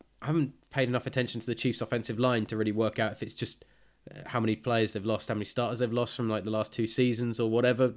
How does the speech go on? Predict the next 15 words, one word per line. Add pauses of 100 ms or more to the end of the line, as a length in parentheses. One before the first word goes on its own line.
like,
dealing
with
this.
But (540)
there, (500)
there
is
no
support
for
Mahomes
at
the
moment.